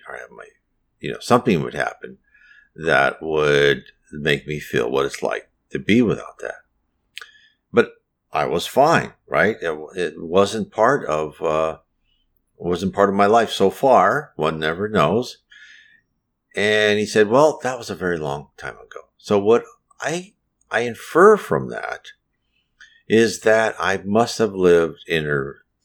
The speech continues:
you know, subsequent lives before this life and paid for that wrong. Plus, in this life here, I've, I haven't been, as far as I know, I may,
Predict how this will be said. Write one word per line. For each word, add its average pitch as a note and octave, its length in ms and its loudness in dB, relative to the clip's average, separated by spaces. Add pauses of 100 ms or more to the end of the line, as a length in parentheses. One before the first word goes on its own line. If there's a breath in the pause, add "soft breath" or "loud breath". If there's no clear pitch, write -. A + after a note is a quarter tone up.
you D2 100 -8
know, B1+ 160 -6 (360)
subsequent C#3+ 520 0
lives B1 380 -4
before E2 500 -4
this F#2 240 -8
life - 380 -16 (600 loud breath)
and G2 440 0
paid C3 300 2
for - 180 -2
that G#1+ 160 -6 (100)
wrong. - 220 -12 (540 soft breath)
Plus, D3+ 580 0 (600)
in A#2+ 260 -2
this D#3+ 280 2
life A#1 380 -6
here, - 200 -12
I've, F#2 300 -12 (320 soft breath)
I F2 260 0
haven't A2 420 -6
been, F#2+ 440 -2 (1000)
as G#2+ 100 -8
far A2+ 180 4
as F#2+ 100 0
I F2 260 -2
know, B1+ 320 -6
I D#2 100 -6
may, D#2 220 -10